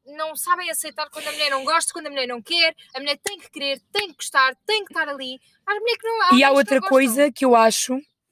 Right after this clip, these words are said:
Speaker 2: que é, nesta coisa da maternidade, e já viste que nós estamos a cometer um bocado esse erro, que é, já viste que é tudo direcionado para a mulher?
Speaker 1: É verdade.
Speaker 2: Porquê é que nós não falamos aqui dos pais?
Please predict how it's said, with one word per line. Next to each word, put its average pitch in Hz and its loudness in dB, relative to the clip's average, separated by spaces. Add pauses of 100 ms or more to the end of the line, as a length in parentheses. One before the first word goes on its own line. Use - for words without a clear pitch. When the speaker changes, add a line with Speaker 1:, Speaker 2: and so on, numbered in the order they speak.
(340)
Speaker 2:
que 247 2
é, 185 2 (580)
nesta 247 -2
coisa 233 0
da 220 0
maternidade, 220 0
e 208 -4
já 233 4
viste 240 -4
que - -12
nós 233 -6
estamos 233 -2
a 233 0
cometer 233 -4
um 226 -4
bocado 233 0
esse 247 -2
erro, 226 2
que 233 2
é, 202 2 (300)
já - 0
viste 277 -2
que 311 0
é - -4
tudo 240 -2
direcionado 254 2
para 240 0
a - 4
mulher? 208 2 (180)
Speaker 1:
É 233 -20
verdade. 214 -20 (360)
Speaker 2:
Porquê 285 0
é 311 -4
que 311 -8
nós 311 2
não 311 0
falamos 285 2
aqui 262 0
dos 240 0
pais? 302 2